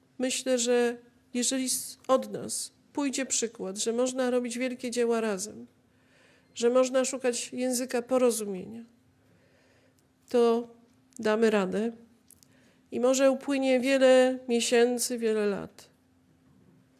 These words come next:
Ale to, co dzisiaj stworzymy razem wspólnego, będzie owocowało w przyszłości.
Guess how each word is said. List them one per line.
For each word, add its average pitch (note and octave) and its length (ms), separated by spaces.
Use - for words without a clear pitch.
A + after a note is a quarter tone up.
Ale G#3+ 260
to, C#4 200
co C#4+ 160
dzisiaj B3 320
stworzymy A3+ 680
razem A#3+ 380
wspólnego, G#3+ 600
będzie A3+ 320
owocowało G#3+ 480
w G#3 40
przyszłości. - 720